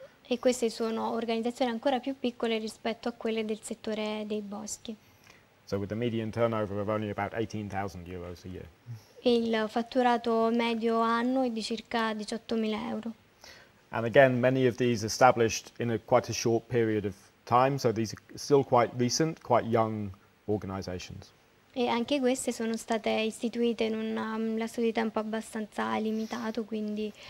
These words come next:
Speaker 1: sono organizzazioni mol-, molto, abbastanza recenti e nuove.
Speaker 2: And the, uh, their establishment or the, um, the increase in the number of organa-, of community food growing organizations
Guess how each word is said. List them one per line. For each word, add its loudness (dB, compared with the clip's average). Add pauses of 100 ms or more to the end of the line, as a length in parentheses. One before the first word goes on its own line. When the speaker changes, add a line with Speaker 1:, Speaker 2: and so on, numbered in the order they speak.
(120)
Speaker 1:
sono 0
organizzazioni 0
mol-, -4 (160)
molto, -4
abbastanza -6
recenti -6 (120)
e -14
nuove. -14 (520)
Speaker 2:
And -2
the, 0 (240)
uh, -2
their -2
establishment 4
or 0
the, -4
um, -4 (280)
the 2
increase 0
in -4
the -4
number -2
of -4
organa-, -4
of -4 (420)
community -2
food 0
growing 2
organizations -4